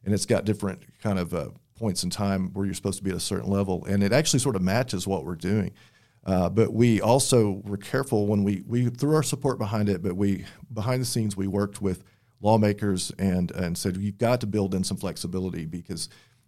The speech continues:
uh, we can't compromise reliability and we can't make it too expensive. So if we're hitting some sort of threshold, we've gotta back off a little bit." So,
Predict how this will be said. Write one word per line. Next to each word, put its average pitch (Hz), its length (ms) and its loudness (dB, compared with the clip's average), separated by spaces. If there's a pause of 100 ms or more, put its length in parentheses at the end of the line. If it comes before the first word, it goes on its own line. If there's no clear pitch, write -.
(160)
uh, 95 220 0
we 107 120 0
can't 110 400 -2 (220)
compromise 92 560 0
reliability 90 800 -2
and 92 100 -6
we 90 100 -4
can't - 280 -8
make 90 200 -4
it - 80 -18
too - 120 -6
expensive. 82 560 -8
So 101 140 -2
if 92 80 -6
we're 92 100 -4
hitting 127 360 0 (280)
some 131 220 2
sort 120 160 2
of - 80 -6
threshold, 107 560 0
we've 98 120 0
gotta 98 140 0
back 95 300 -2
off 73 240 -8
a - 20 -4
little 80 180 -6
bit." - 300 -10
So, - 280 -8